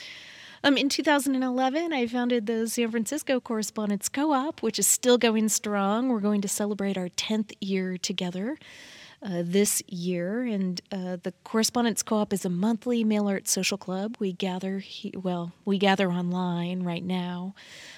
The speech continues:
Um, but usually in the pre-covid times, we, uh, would gather once a month, uh,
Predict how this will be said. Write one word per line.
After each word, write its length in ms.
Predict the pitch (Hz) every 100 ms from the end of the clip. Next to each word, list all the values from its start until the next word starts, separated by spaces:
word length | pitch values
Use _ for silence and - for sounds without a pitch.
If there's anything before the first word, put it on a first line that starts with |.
| -
Um, 160 | 277 277
but 80 | 262
usually 760 | 302 320 277 233 190 185 185
in 180 | 196 220
the 60 | 214
pre-covid 640 | - 247 214 226 202 185
times, 640 | 180 180 175 175 185 208 -
we, 520 | 190 196 190 185 185 190
uh, 280 | 175 180 -
would 260 | 202 202 190
gather 300 | 202 196 196
once 260 | 185 185
a 40 | 196
month, 500 | 185 180 214 - - - - - _ -
uh, 340 | 185 165 165